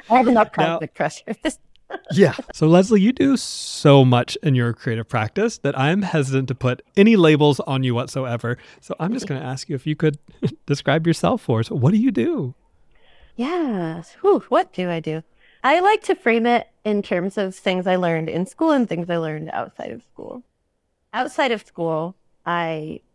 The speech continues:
Speaker 1: was trained in quilting and garment making from when I was,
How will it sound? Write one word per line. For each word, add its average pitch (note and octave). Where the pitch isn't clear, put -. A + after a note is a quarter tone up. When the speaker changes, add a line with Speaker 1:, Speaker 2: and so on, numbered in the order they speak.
Speaker 1:
was F3+
trained F#3
in G3
quilting G#3+
and G3
garment F3+
making B3+
from F3+
when F3
I E3+
was, E3